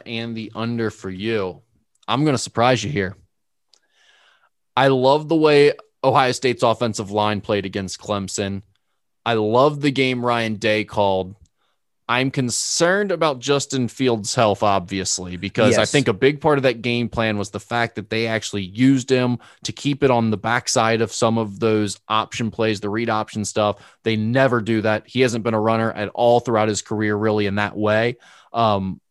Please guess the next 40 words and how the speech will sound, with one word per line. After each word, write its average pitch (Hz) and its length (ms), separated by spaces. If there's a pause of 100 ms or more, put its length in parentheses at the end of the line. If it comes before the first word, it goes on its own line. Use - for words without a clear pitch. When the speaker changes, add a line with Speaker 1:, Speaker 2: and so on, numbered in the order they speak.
(120)
Speaker 1:
some 139 180
of 135 80
that 123 160
stuff - 300
they 113 140
did, 107 440 (800)
I 127 120
felt 123 240
like 113 200
it 117 40
was 107 320 (420)
kind 147 240
of 131 140
unlocking 117 960
their 101 160
full 107 260
playbook 101 560
and 110 320 (220)
the, 110 260
the 113 140
game 127 240
plan 127 240
with 117 180
using 117 280
the 104 60
tight 107 280
ends 147 340
more, 143 500
e-, - 80 (140)
everything 151 600
about 117 280
it. 101 80
I 104 140
thought, 104 260
like, 104 260 (280)
they, 139 320
they 143 200
peaked - 600 (420)
at 127 160
the 104 200